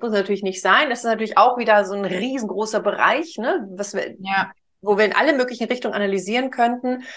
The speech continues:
Speaker 1: Das wollte ich noch dazugeben, das innere Kind, das haben wir alle.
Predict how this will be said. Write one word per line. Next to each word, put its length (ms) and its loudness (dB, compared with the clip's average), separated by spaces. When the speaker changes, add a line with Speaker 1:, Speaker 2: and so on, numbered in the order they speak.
Speaker 1:
Das 160 6
wollte 140 4
ich 60 -4
noch 140 2
dazugeben, 420 0
das 100 -2
innere 300 2
Kind, 200 -2
das 120 4
haben 160 2
wir 140 2
alle. 340 6